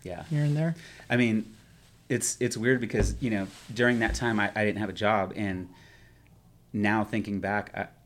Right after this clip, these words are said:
Speaker 1: like, that ha-, just having a job in our industry during that time, 'cause it was so much change, like, just having a job had to be stressful because you didn't know what was,
Speaker 2: Yeah.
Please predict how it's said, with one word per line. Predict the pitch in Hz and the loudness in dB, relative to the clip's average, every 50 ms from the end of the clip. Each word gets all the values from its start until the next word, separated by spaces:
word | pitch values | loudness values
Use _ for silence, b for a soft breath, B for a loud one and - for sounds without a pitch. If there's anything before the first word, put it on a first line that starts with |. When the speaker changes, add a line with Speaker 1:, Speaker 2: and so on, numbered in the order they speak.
| - | -6
Speaker 1:
like, | 107 101 90 - - - - 101 | -4 -4 -4 -4 -8 -14 -6 -2
that | 110 104 98 113 | 0 0 2 0
ha-, | 120 - - 107 | 0 -2 -4 -4
just | 98 113 107 - | -6 -6 -6 -4
having | - 113 110 110 117 110 104 | -2 -2 -2 0 0 0 -2
a | 90 | -2
job | 90 98 95 107 101 | 0 -2 0 0 -2
in | 101 90 | -2 -2
our | 95 101 | -2 -2
industry | 98 101 104 101 - 117 104 | -2 -2 -4 -4 -6 -6 -4
during | 101 104 | -2 -2
that | 101 95 - | -4 -4 -4
time, | - 110 104 101 | -4 -4 -4 -4
'cause | - 95 92 | -4 -6 -6
it | |
was | 92 92 | -6 -6
so | - 104 | -4 -4
much | 98 90 - - | -4 -6 -6 -8
change, | - 101 101 110 117 117 | -6 -4 -4 -4 -4 -4
like, | 104 90 87 - | -6 -6 -6 -6
just | 110 104 - | -6 -6 -2
having | - 120 110 107 98 | -2 0 0 0 -2
a | |
job | 90 92 95 98 113 104 | -2 -2 0 0 0 0
had | 104 98 98 | -2 -4 -6
to | 90 | -8
be | 87 | -10
stressful | - - - - - - - - - 101 104 | -12 -12 -12 -14 -14 -14 -16 -18 -16 -14 -12
because | 101 95 - 104 92 | -10 -6 -4 -4 -4
you | 104 | -4
didn't | 98 95 90 87 | -4 -4 -6 -6
know | 87 95 95 - - - - - - - | -4 -4 -6 -6 -8 -12 -16 -20 -20 -18
what | - - | -8 -4
was, | 147 135 | -2 -2
Speaker 2:
Yeah. | 127 120 113 | -2 -2 -4